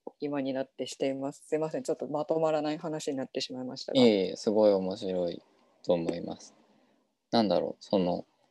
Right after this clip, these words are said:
Speaker 2: やっぱり読んでて、なんていうのかな。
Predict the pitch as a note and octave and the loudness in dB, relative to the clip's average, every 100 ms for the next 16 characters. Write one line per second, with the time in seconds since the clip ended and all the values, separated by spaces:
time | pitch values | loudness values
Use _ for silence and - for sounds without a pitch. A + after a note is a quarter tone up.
0 | _ A#2 - C3+ G3 C3 F#2+ - F2 - | _ 6 8 8 8 6 4 6 6 6
1 | _ _ _ _ _ _ _ _ _ - | _ _ _ _ _ _ _ _ _ -4
2 | G2 - G2 - - | -4 -4 -8 -10 -14